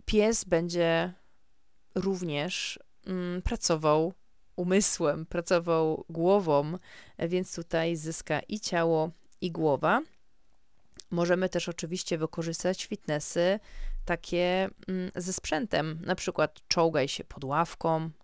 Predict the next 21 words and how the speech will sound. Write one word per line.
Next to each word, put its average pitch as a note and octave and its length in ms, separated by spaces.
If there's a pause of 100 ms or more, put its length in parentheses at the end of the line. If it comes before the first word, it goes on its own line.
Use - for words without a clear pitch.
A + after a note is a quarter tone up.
(100)
obiegnij F3 640
słupek - 600
czy - 140
drzewko, D#3+ 720 (540)
wejdź G3+ 360
przednimi E3 560
łapami D3+ 560
na D3+ 100
jakiś - 400
tam, D3 500
powiedzmy, D3 560
zwalone D3+ 500
drzewo, E3 600 (680)
mm, F3 680 (100)
albo D#3 300
wskocz - 640 (120)
na - 120
to E3+ 160
drzewo D#3 640
zwalone D#3 600
cały, E3 640